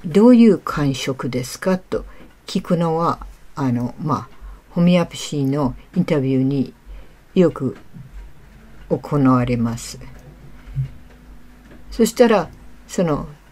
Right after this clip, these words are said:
熱を出した場合にもでもね、ベッドが硬くて、打撲のように感じる。硬い。ベッドが硬か-、硬すぎる。寝れない。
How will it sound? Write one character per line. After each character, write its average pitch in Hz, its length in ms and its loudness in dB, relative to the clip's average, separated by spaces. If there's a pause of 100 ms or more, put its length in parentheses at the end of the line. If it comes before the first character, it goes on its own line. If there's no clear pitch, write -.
熱 254 640 8
を 220 120 8
出 208 180 6
し - 120 -4
た 170 100 4
場 143 140 2
合 131 60 6
に 143 200 2
も 143 160 0
で 127 120 0
も 117 180 -2
ね、 165 280 -8 (1120)
ベ 269 160 10
ッ 208 40 6
ド 185 80 2
が 147 160 2
硬 190 360 0
く - 100 -10
て、 147 440 2 (1500)
打 180 220 4
撲 196 280 6
の 190 120 10
よ 180 280 8
う 170 40 4
に 156 220 -2
感 139 300 -4
じ 143 140 -10
る。 147 140 -14 (560)
硬 185 360 -2
い。 139 200 -2 (240)
ベ 180 100 6
ッ 147 100 -4
ド 151 120 -8
が - 20 -10
硬 - 440 -4
か-、 - 140 -6 (640)
硬 180 300 -4
す - 180 -8
ぎ 143 180 -8
る。 170 140 -14 (1200)
寝 156 180 -2
れ 135 120 0
な - 200 -2
い。 - 120 -20